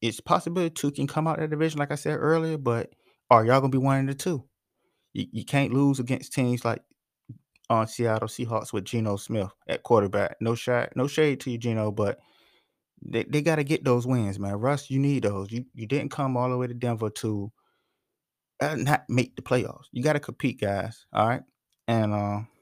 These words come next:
that's what I had, man. But going into week two, right, we're gonna be real quick. Right now, right now, live, um, we got the Kansas City Chiefs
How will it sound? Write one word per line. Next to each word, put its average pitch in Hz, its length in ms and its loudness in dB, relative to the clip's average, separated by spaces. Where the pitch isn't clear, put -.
that's 143 160 -2
what 151 100 -2
I 131 120 0
had, 139 280 -2
man. 117 220 0
But 104 220 2
going 160 360 0
into 143 260 -6
week 123 440 -6
two, 127 260 2
right, 101 260 -2
we're 117 80 -6
gonna 107 100 -6
be 107 120 -6
real 127 260 0
quick. 127 300 0
Right 131 280 0
now, 120 540 2
right 120 240 0
now, 131 220 0
live, 104 640 4
um, 104 400 0
we 113 60 -6
got 107 180 0
the - 80 -6
Kansas 113 380 -4
City 101 180 -4
Chiefs - 580 -6